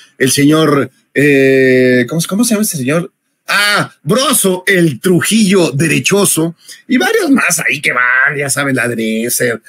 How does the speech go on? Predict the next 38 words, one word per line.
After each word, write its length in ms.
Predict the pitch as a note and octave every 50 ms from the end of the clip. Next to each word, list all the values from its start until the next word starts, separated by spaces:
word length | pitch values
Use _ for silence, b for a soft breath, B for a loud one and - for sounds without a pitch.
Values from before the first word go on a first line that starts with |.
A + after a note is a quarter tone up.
| B B B B B B
van 580 | B2 C3+ C#3 C#3+ D3 D3 D3+ D#3 D#3 D#3 D3 D3
ahí, 320 | C#3 C#3+ D3 D3 D3+ D3+
este, 600 | C#3+ C3+ - - C3+ C3+ B2+ A#2+ A#2 A2+ A2 G#2+ _ _ _ _ _ _ _ _ _ -
pues 160 | C4 B3+ G#3+
un 80 | G#4+ A4 A4 G#4+
montón 220 | D4+ E3+ G3+ A3 A3+
de, 200 | C#4 A3+ - - -
de, 280 | - C3+ C3+ C3+ C3+ C3
de, 320 | B2 C3+ C3 C3 B2+ B2
de 360 | A#2 B2+ A#2+ A#2+ A#2+ A#2 A2+ A2 _
pelaos 600 | - D#3 D3 D#3 D#3+ F3 F#3 F#3+ G#3 A3+ A#3 - -
que, 260 | - D3+ C#3+ C3+ B2
que 140 | - B2 C#3
de 100 | C3+ C3+
veras, 320 | C3+ D#3+ G#3 A#3+ A3+ - B B B B B B B -
que 100 | - C#3+
solo 220 | - F#3+ A#3+ A#3+
los 160 | G#3+ - -
pelan 440 | - - G#3 G3+ G#3+ A3+ A3 - - _ _ _ _ _ _
los 300 | - B2 A2 - - -
que 100 | - C3+
leen 180 | D3+ G#3 A#3 A#3
Reforma, 520 | G3 E3+ - F3+ A#3 C#4+ D4+ D4 G3+ D3
o 40 | C3+
sea, 160 | - D#3+ D3+
tres 160 | B2+ C3+ C3
personas, 680 | - - D#3+ D#3 F#3 A3+ A3+ F#3+ G3+ B3 C4 - - _ _ -
y 120 | C#4 -
ya, 160 | F3+ C#4+ D#4+ - -
¿no? 200 | G3+ A3+ - _ _ _ _ _ _
Gente 260 | - C#4+ C4 - B2+
así. 220 | - - - C3 b b b b b b b b -
Pero 160 | G#3 B3 C4
bueno, 240 | D#4+ F#3+ C#3 - B B B B B
la 120 | D#3 E3+
cosa 380 | E3+ G#3 G#3+ G3 G3+ G#3 G#3 G#3 - _ - -
es 220 | - E3+ F3 E3+ -
que, 260 | - F#3 F3+ F3+ F3+